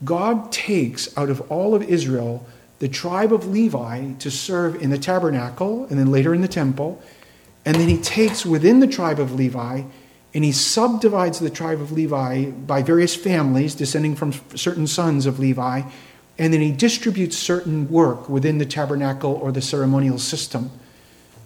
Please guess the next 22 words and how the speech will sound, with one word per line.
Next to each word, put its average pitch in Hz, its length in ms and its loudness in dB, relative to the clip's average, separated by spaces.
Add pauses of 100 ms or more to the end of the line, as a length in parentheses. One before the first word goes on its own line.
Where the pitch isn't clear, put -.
And 139 120 0
so 147 160 2
the 135 120 2
Kohathites 143 1160 2 (460)
are 139 140 4
not 147 440 4
the 151 80 -2
priesthood. 123 720 0
They 127 140 0
are, 131 100 2
they 135 180 0
don't 160 220 4
descend 151 400 0
from 139 160 2
the 131 80 4
family 139 320 2
of 120 180 -6
Aaron. 131 400 0 (220)
So - 140 -4
they're 127 120 4
not 156 220 2
priests, - 640 2